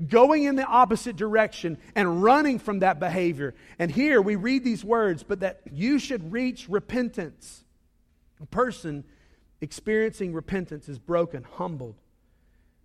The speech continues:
and seeks forgiveness through Jesus Christ. But God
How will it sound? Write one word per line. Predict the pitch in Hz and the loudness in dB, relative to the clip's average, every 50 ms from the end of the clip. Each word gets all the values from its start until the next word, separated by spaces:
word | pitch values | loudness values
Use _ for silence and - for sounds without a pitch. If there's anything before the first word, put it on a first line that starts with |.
| _ _ _ _ _ _ _ | _ _ _ _ _ _ _
and | - 135 127 | -14 -14 -12
seeks | - - 151 147 - | -8 -8 -8 -8 -8
forgiveness | - 151 139 127 139 135 127 120 110 - | -12 -14 -8 -6 -6 -4 -4 -8 -12 -12
through | - 127 | -14 -14
Jesus | 117 117 117 113 107 107 - | -12 -12 -14 -14 -14 -16 -18
Christ. | _ - 101 87 85 - _ _ _ _ _ _ _ _ _ _ _ _ _ _ _ _ _ _ _ | _ -20 -20 -20 -20 -20 _ _ _ _ _ _ _ _ _ _ _ _ _ _ _ _ _ _ _
But | 151 170 165 | -6 -6 -2
God | 143 143 127 113 104 104 | -2 -4 -4 -4 -8 -14